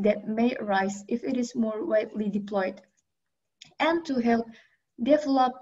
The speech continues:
collective solutions to support the use of a technology that has the potential to impact global trade significantly.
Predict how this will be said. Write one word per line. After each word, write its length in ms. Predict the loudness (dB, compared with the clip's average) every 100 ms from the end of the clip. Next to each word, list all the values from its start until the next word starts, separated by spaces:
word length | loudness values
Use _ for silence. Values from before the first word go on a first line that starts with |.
| _ _ -2
collective 440 | 0 0 -2 -8
solutions 680 | -6 -2 -2 0 2 2 0 -6
to 100 | -6
support 380 | -6 0 0 2 0
the 80 |
use 340 | 0 0 0 -4
of 140 | -6 -4
a 60 | -6
technology 680 | -6 0 2 2 0 -2 -4 -8 _ _
that 160 | -4 0
has 180 | -2 -2
the 80 | -6
potential 600 | -2 0 0 -2 -4 -6 -6
to 140 | -6
impact 480 | -6 -2 -4 -2 -2
global 340 | 0 0 -4 -6
trade 260 | -6 -6 -6
significantly. 920 | -8 -4 -4 -4 -10 -12 -12 -14